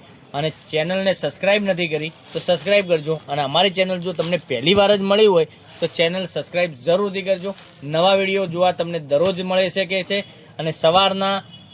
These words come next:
સાડા અગિયાર વાગે અમારો વીડિયો YouTube ચેનલમાં આવી રહ્યો છે. તમે જોઈ શકો છો કેટલા સરસ મજાના એક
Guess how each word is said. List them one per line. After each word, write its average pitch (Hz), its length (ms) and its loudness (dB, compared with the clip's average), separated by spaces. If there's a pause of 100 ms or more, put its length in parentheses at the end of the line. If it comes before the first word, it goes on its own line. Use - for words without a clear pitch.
(440)
સાડા 185 340 0
અગિયાર 196 420 2
વાગે 185 200 0
અમારો 175 340 0
વીડિયો 165 280 -4
YouTube 156 280 -8
ચેનલમાં 170 420 -4 (140)
આવી 180 160 2
રહ્યો 196 260 4
છે. 196 140 2 (220)
તમે 156 160 -2
જોઈ 175 280 -6
શકો 185 260 -6
છો 185 80 -6
કેટલા 160 320 -2
સરસ 160 340 -6
મજાના 170 360 -4 (140)
એક 180 100 -6